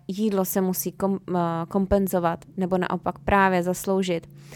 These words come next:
a nebo i nemusí to být jenom jídlo,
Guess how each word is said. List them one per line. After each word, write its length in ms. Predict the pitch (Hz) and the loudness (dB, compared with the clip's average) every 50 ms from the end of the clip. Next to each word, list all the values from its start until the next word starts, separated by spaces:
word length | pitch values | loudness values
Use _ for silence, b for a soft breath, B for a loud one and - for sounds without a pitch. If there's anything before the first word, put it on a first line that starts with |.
| B B B B B - - | B B B B B -6 -2
a 340 | 185 185 180 175 175 175 175 | 0 2 4 4 2 2 2
nebo 240 | 190 190 185 196 - - | 2 4 4 4 4 6
i 360 | - 190 185 185 185 180 185 | 4 4 6 4 4 4 2
nemusí 320 | 202 247 320 320 - 311 | 2 2 2 2 2 2
to 120 | - 214 185 | 2 4 4
být 200 | 180 180 - 185 | 2 2 2 2
jenom 240 | 180 175 170 170 | 2 2 2 2
jídlo, 200 | 170 165 156 160 | 0 0 0 -2